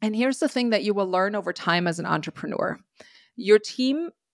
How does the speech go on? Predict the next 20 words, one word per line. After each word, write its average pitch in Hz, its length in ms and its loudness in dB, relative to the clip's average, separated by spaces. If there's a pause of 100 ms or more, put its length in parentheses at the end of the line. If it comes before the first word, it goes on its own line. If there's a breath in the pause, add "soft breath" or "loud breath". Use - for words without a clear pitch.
(200)
hopefully, 196 460 0
is 175 140 -4
phenomenal. 175 540 0
My 247 200 0
team 202 220 -4
is 160 120 -6
phenomenal. - 520 -2
I - 80 2
adore 180 220 2
my 147 140 -2
team. - 360 -10 (600 soft breath)
But 214 160 0
no 214 240 0
one 285 240 0
will 240 200 0
ever 208 280 2
have 196 260 0
the 185 80 -2
same 202 400 0
voice 170 580 -2